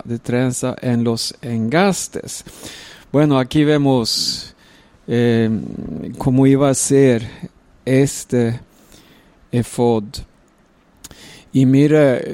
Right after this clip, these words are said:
me, me toca, tengo que decirlo, como,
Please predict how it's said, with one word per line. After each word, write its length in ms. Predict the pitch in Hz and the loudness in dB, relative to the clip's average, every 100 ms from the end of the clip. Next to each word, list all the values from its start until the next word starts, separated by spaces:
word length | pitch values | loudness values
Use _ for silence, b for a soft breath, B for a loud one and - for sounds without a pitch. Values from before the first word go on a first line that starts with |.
| - - B B B | -12 -10 B B B
me, 180 | 175 139 | -2 -2
me 200 | 131 139 | 0 -2
toca, 440 | - 160 147 110 107 | 2 2 2 -2 -4
tengo 300 | 135 139 131 | 0 0 2
que 140 | 131 | 4
decirlo, 800 | 123 113 - 131 127 107 104 107 B B B B - | 2 0 0 2 2 0 -2 -4 B B B B -4
como, 560 | 127 127 127 123 - | 0 2 4 2 -2